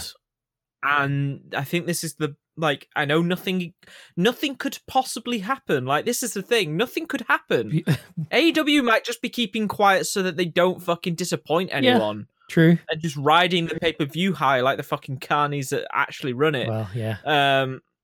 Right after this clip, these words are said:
Speaker 1: but at the same time, like, hey, if this fucking, if this fucking shit happens, like, I think I might be all back in on A E W
Speaker 2: Yeah,
Speaker 1: again.
Speaker 2: I mean,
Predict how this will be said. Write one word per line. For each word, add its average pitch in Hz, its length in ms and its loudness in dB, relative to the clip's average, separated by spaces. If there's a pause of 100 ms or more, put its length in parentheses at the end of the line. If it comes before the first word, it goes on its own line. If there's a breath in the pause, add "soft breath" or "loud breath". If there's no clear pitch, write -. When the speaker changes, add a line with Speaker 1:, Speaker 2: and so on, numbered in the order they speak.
(680)
Speaker 1:
but 165 260 4 (100)
at 185 140 4
the 185 80 0
same 220 320 0
time, 165 680 2 (1080)
like, 165 300 0 (280)
hey, 175 400 0
if 175 240 -4
this 233 220 0
fucking, 330 420 -2
if 220 160 0
this 269 160 0
fucking 320 280 -2
shit - 260 0
happens, 156 520 0
like, 143 280 2 (1160)
I 190 60 -2
think 311 300 -4
I 349 60 0
might 339 320 2
be 190 180 -8
all 196 240 2
back 160 320 0
in 170 160 2
on 156 200 2
A 160 180 0
E 139 60 0
W 165 760 0
Speaker 2:
Yeah, 190 280 4
Speaker 1:
again. 139 280 2
Speaker 2:
I 170 80 6
mean, 156 360 6